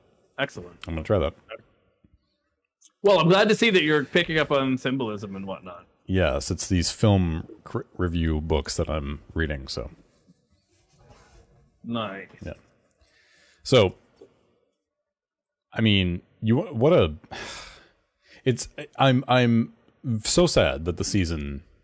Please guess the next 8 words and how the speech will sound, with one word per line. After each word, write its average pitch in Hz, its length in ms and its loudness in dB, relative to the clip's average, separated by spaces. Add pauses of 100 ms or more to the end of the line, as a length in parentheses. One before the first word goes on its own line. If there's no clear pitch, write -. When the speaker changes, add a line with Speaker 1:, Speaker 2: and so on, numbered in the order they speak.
(220)
Speaker 2:
is 85 140 -2
over. 73 220 -2
It 113 80 -8 (140)
went 95 220 0
by 76 140 2
so 101 220 2
quick. - 380 -6 (1080)
But, 80 560 2